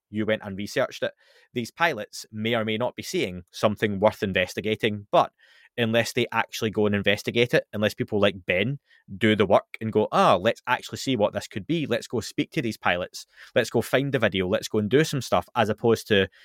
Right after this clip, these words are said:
just sitting online and saying, "Yes, it is," or, "No, it's not," then, you know, you have to applaud the, the work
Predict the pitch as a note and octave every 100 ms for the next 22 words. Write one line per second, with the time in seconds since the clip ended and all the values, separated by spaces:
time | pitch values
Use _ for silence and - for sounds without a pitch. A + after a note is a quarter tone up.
0 | - - A#2 A2 - - A#2 G2+ G#2 C#3+
1 | C3 F#2+ - G2+ G2 G#2 A2 G#2+ A2+ -
2 | D3 G#2+ F#2+ G2 G2 - D#3 C3 - _
3 | _ _ _ - G2+ G2 G2+ G#2+ G2 F#2+
4 | _ A2 A2 - G#2 - A2+ G2+ F#2 G2
5 | F#2 G2 G#2